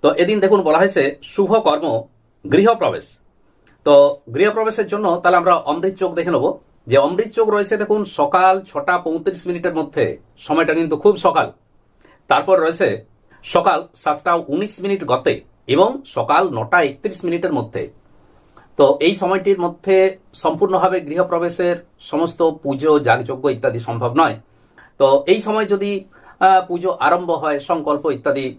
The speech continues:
শুরু হয়ে যায়, তারপর থেকে যদি সময়, আহ, যতটা লাগবে তাতে কোনো অসুবিধা নেই। তারপরে রয়েছে দেখুন, এটাতে আমরা অনেকটা সময় পাবো, যে বেলা এগারোটা তেচল্লিশ মিনিট গতে, এগারোটা তেচল্লিশ মিনিটের পর এবং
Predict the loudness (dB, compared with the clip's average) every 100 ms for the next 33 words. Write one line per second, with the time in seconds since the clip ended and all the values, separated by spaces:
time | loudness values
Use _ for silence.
0 | -10 -4 2 4 4 2 0 0 0 -4
1 | -4 -4 -6 -6 -6 -6 -6 -8 _ _
2 | _ _ -2 2 0 -2 -4 -2 0 0
3 | 0 0 -4 -2 -2 -2 0 -2 -4 0
4 | 2 2 -2 -10 _ _ _ _ -2 0
5 | 0 0 -2 -4 -4 -4 -6 -14 _ _
6 | _ _ _ _ _ 0 2 0 0 -2
7 | -2 -6 -4 -2 -2 -2 -4 -10 _ _
8 | -6 0 0 -2 -6 0 2 4 2 -4
9 | _ -10 -4 -2 0 -2 -4 -2 -2 -2
10 | -4 -4 0 -2 0 -4 -10 _ _ _
11 | _ _ -12 -2 0 0 -2 -4 -6 -6
12 | -6 -10 -8 -6 -2 -2 -2 2 2 0
13 | -6 2 2 2 -2